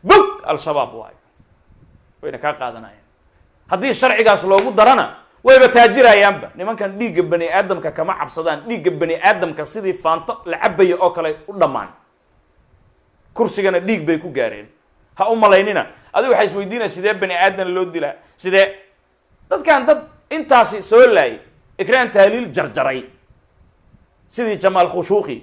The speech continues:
bani aadanka dhiiggiisay cunaan. Waraabadadowna ka daran. Waraabadadow marka macnihii u baahan yahay buu ku cunaa ama macnihii sunta juudaanta ay ku kacdo.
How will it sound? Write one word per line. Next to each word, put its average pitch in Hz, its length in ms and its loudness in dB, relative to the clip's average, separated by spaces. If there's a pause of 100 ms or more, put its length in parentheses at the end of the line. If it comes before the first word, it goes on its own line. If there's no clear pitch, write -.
(480)
bani 190 300 -6
aadanka 190 420 -4
dhiiggiisay 165 640 -4
cunaan. 117 240 -18 (120)
Waraabadadowna 185 840 4
ka 175 140 -6
daran. 127 340 -8 (180)
Waraabadadow 180 600 4 (300)
marka 208 240 -2
macnihii 175 500 -2
u 170 80 -6
baahan 175 320 2
yahay 180 160 4
buu 156 120 -4
ku 143 100 -12
cunaa 147 260 -6
ama 160 200 -4 (160)
macnihii 160 320 -10 (160)
sunta 196 380 -6
juudaanta 151 480 -6
ay 127 80 -12
ku 151 120 -16
kacdo. 104 260 -16